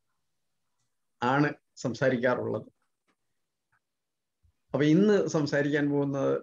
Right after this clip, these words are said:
വിദ്യാഭ്യാസ വായ്പയെ പറ്റിയാണ്. സാർ ഇവിടെ പറഞ്ഞു, കഴിഞ്ഞ രണ്ടാഴ്ചകളായിട്ട് നമ്മൾ വിദ്യാഭ്യാസ വായ്പയെ പറ്റി തന്നെയാണ് സംസാരിക്കുന്നത്.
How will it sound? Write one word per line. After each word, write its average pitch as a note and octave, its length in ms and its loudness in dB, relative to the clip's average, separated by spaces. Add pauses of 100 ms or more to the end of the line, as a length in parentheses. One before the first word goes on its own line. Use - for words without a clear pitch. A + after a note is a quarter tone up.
(120)
വിദ്യാഭ്യാസ C3 580 0
വായ്പയെ B2 380 -2
പറ്റിയാണ്. A2+ 540 -14 (1600)
സാർ C#3+ 160 0
ഇവിടെ D#3 160 4
പറഞ്ഞു, D3+ 420 2 (220)
കഴിഞ്ഞ C#3 300 0
രണ്ടാഴ്ചകളായിട്ട് C#3 1300 -2 (580)
നമ്മൾ B2+ 280 0
വിദ്യാഭ്യാസ B2 540 -2
വായ്പയെ C3+ 380 0
പറ്റി C3+ 360 -6
തന്നെയാണ് B2 680 0
സംസാരിക്കുന്നത്. A2+ 800 -6